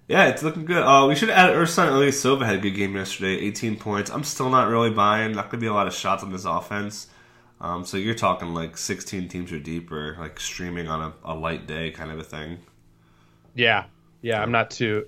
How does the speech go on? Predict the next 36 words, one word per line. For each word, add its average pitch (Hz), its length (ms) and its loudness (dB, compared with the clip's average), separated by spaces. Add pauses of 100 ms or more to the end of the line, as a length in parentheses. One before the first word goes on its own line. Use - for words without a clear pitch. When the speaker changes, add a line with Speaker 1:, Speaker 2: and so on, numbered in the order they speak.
Speaker 2:
I'm 123 80 -2
not 117 160 2
really 110 160 4
running 101 260 0
after 98 280 -4
that. 95 300 -2 (160)
Speaker 1:
Yeah. 62 480 -8 (680)
Um, 107 640 -4
moving 135 400 -2
on 147 840 0 (240)
to 123 480 -2
the 110 180 -2
other 127 240 0
early 120 280 0
game. 117 560 -2 (280)
Um, 98 420 -2 (180)
bad 143 400 10
loss 117 300 8
for 98 80 -10
Detroit. 85 560 -4 (140)
Um, 82 420 -8
they 120 100 0
only 120 160 0
scored - 320 -4
two 185 180 -2
points 151 320 -2
in 110 60 -4
the 104 80 -2
overtime. 101 720 -2 (500)
Got - 300 0
killed, 123 640 -4 (220)
folded 131 400 -2
a 120 40 0
little 117 180 -2
bit 113 160 -4
late. 113 480 0